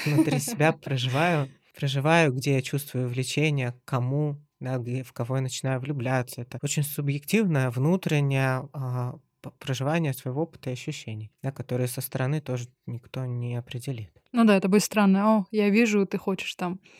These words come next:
Speaker 1: Мгм.
Speaker 2: девушек, либо мужиков». М.
Speaker 1: Мгм. Ну и
Speaker 2: Никто
Speaker 1: вот
Speaker 2: не может знать, кто тебя возбуждает.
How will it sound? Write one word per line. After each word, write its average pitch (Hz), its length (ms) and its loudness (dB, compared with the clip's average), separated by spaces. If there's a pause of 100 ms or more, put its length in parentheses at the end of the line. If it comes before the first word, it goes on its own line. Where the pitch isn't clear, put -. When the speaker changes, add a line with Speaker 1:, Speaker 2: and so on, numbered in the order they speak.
(160)
Speaker 1:
Мгм. 165 280 -2
Speaker 2:
девушек, 202 560 4
либо 190 420 -2
мужиков». 196 640 -2 (260)
М. 190 80 -4
Speaker 1:
Мгм. 170 360 -2 (280)
Ну 196 240 6
и 165 80 10
Speaker 2:
Никто 151 240 8
Speaker 1:
вот 226 40 10
Speaker 2:
не 214 60 10
может 196 260 8
знать, 185 220 4
кто 190 120 0
тебя 190 380 -2
возбуждает. 190 640 0